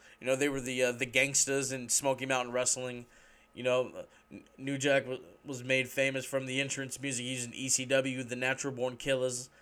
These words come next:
That's, that's, that's Cube and Dre. So you kn-, you, you know it was gonna be a hit. And, hey, uh, New Jack, he was a natural born killer. He was a natural born killer for sure. N-, no putting that past him, man.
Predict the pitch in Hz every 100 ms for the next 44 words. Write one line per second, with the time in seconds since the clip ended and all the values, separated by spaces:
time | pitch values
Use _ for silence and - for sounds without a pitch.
0 | - 117 110 - 117 - 98 123 - -
1 | 139 135 127 123 131 127 131 131 131 139
2 | - - - 143 160 151 170 190 180 156
3 | 139 156 143 139 131 147 127 - 123 123
4 | 143 101 - - - 131 139 135 214 285
5 | 269 277 330 440 381 359 381 330 320 302
6 | 311 285 - 311 123 - - _ - _
7 | - 269 320 190 165 160 175 190 185 175
8 | 151 160 147 135 151 123 113 120 117 127
9 | 117 98 - - - - - - - 135
10 | 143 143 143 123 131 123 120 110 - 107
11 | 107 104 104